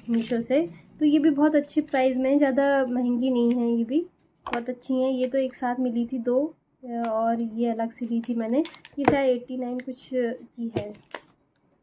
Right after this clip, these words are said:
जो मुझे याद आ जा रहा है मैं आपको बताती रहूँगी और वरना mention कर दूँगी, ठीक है।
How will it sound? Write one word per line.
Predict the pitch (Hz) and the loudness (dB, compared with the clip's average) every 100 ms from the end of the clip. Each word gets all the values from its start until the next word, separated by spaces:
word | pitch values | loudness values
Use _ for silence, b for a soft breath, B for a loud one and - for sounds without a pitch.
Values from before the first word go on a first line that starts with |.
| 285 | 2
जो | 294 | 6
मुझे | 302 | 8
याद | 302 233 240 | 8 6 6
आ | 262 | 2
जा | |
रहा | 262 | 2
है | 269 | 2
मैं | 277 | 0
आपको | 262 247 | -2 -2
बताती | 233 226 220 247 | -2 -2 -4 0
रहूँगी | 247 233 220 240 294 | 2 4 2 2 0
और | 247 214 220 | 0 0 -2
वरना | 240 277 | 0 0
mention | 269 233 254 240 | 0 -2 -4 -2
कर | 214 | -2
दूँगी, | 202 208 208 | -4 -10 -10
ठीक | 247 | -4
है। | 320 | -4